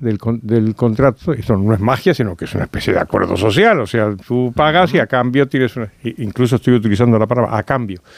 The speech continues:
como si fuera un contrato en el, en el mercado, ¿no? La diferencia es que el Estado no es fruto de un contrato. El contrato social es una, es una fantasía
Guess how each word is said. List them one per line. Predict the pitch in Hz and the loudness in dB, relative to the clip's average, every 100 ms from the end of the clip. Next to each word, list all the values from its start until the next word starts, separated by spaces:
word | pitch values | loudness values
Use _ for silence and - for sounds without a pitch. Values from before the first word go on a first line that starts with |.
| - - | -20 -20
como | _ 104 87 | _ -8 -4
si | 101 | -4
fuera | - 123 113 | 2 2 4
un | 113 | 2
contrato | 117 98 117 107 113 | 0 2 0 2 2
en | 104 | 2
el, | 101 92 82 - - _ | 0 -2 -6 -14 -20 _
en | 120 | 0
el | 104 | 2
mercado, | 98 87 160 131 | 2 0 2 2
¿no? | 101 147 _ _ _ _ _ _ - | 0 -4 _ _ _ _ _ _ 0
La | 110 | 2
diferencia | 110 110 156 147 160 175 170 170 - - - - - | 2 2 2 2 2 2 2 0 -14 -20 -20 -20 -4
es | - 117 | 0 2
que | - 131 120 | 4 2 4
el | 120 135 120 117 | 2 2 4 4
Estado | 107 - 131 127 | 4 4 4 4
no | 117 117 | 4 4
es | 117 | 4
fruto | - 117 101 | 2 -4 2
de | 110 | 2
un | 107 | 2
contrato. | 107 92 127 123 95 | -2 0 -2 -2 -8
El | 98 | -10
contrato | - 98 120 110 117 | -8 -6 -4 0 0
social | 104 - 104 101 | 0 0 2 2
es | 104 | 2
una, | 120 92 - - _ - | 0 -2 -4 -12 _ -6
es | 104 | 0
una | 110 | 0
fantasía | - 101 - 87 185 131 | 0 -2 -2 2 2 2